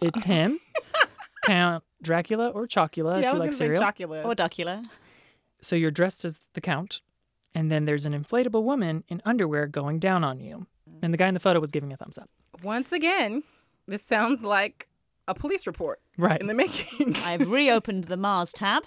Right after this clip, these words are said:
Speaker 3: I've hit F five. <laughs> And I've repurchased my tickets.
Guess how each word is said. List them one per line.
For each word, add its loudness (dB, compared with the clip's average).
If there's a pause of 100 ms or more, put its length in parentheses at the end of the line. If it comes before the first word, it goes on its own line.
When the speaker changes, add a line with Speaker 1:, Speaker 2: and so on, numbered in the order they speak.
(280)
Speaker 3:
I've -6
hit -6
F -2
five. 0
<laughs> -8
And -4 (320)
I've -12 (120)
repurchased -4
my -8
tickets. -12